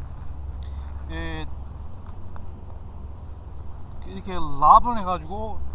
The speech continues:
블레이드를 맞는다든지, 뒷땅을 맞을 확률이 적어요. 왜냐하면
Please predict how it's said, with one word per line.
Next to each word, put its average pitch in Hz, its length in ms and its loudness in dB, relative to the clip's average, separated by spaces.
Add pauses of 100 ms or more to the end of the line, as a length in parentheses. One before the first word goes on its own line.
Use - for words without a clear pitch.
(1300)
블레이드를 214 440 -2
맞는다든지, 147 640 -2 (1700)
뒷땅을 233 680 6
맞을 190 360 6
확률이 214 640 0 (920)
적어요. 185 480 -2 (580)
왜냐하면 185 580 0